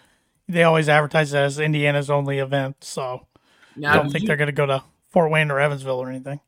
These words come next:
Speaker 2: Did you notice, though, and I, I looked back last year and it was true,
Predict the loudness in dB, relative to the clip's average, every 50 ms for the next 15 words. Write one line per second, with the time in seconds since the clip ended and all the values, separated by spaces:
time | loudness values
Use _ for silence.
0 | _ _ -10 -10 -8 -6 -6 -6 -4 -2 2 2 4 2 2 0 -2 -6 -8 -6
1 | -4 -4 -2 -2 -2 -4 -6 -6 -10 _ _ _ _ _ _ _ _ _ _ _
2 | _ _ -12 -10 -8 -6 -6 -4 -4 -4 -4 -2 -4 -4 -4 -6 -6 -4 -4 -4
3 | -4 -4 -4 -2 -2 -2 -2 -4 -8 -8 -8 -8 -10 -10 -12 -12 -12 -6 -4 -2
4 | -2 -2 -2 -4 -8